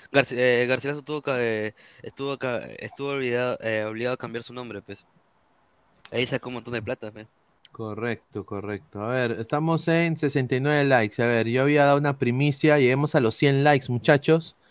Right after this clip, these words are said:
Speaker 2: Eh, a ver, eh, la exclusiva es la siguiente. Ahí ahorita vamos a leer sus comentarios. Dejen de, sus comentarios. Sí,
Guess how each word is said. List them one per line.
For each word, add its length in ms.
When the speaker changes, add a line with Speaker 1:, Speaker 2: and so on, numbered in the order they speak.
Speaker 2:
Eh, 300
a 100
ver, 300
eh, 240
la 60
exclusiva 380
es 40
la 80
siguiente. 920
Ahí 180
ahorita 280
vamos 200
a 60
leer 120
sus 140
comentarios. 580
Dejen 220
de, 220
sus 120
comentarios. 540
Sí, 800